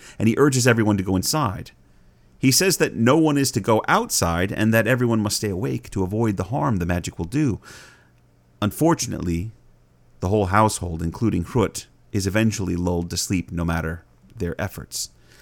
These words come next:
Except for his twelve-year-old son Kaori, he's only sleeping lightly because this magic is directed specifically at him.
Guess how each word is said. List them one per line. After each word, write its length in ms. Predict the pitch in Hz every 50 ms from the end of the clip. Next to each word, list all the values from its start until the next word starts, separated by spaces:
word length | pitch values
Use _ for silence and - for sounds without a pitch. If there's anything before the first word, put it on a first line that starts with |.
| - - - _ _ _ _ _ _ _ _ _ -
Except 320 | - 113 - - 226 - -
for 120 | - 220
his 160 | 180 175 -
twelve-year-old 520 | - - 139 156 156 135 139 131 123 117 -
son 260 | - 127 117 107 107
Kaori, 500 | - - 156 180 160 104 85 80 82 107 - _ _ _ _ _ _ _ _ _ - 110
he's 200 | 117 156 175 190
only 220 | 196 196 185 170
sleeping 440 | - - 170 147 - 131 123 120 147
lightly 340 | 185 208 - - 107 107 98
because 320 | 110 107 - 120 107 101
this 180 | 113 127 113 117
magic 380 | 135 139 151 139 127 123 -
is 120 | 101 95 -
directed 480 | - 98 101 113 117 - 113 95 90
specifically 680 | - - - 113 - - 185 180 - - - 95 87 82
at 80 | -
him. 300 | - - 180 165 185 104